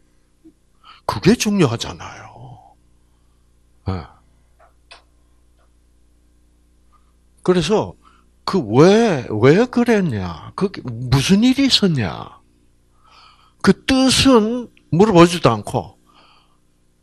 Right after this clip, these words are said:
"때렸어, 안 때렸어?" 어, 그게 말입니다. "허허, 어?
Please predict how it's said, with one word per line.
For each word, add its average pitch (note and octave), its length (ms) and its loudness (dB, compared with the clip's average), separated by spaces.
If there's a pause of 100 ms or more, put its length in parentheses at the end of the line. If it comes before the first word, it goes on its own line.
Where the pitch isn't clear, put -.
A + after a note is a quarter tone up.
(160)
"때렸어, E3+ 440 8
안 F3 200 6
때렸어?" F#3 800 8 (1600)
어, E3+ 360 6
그게 C3 480 2
말입니다. F#2 680 -10 (380)
"허허, F3 680 8 (880)
어? F#3+ 240 -2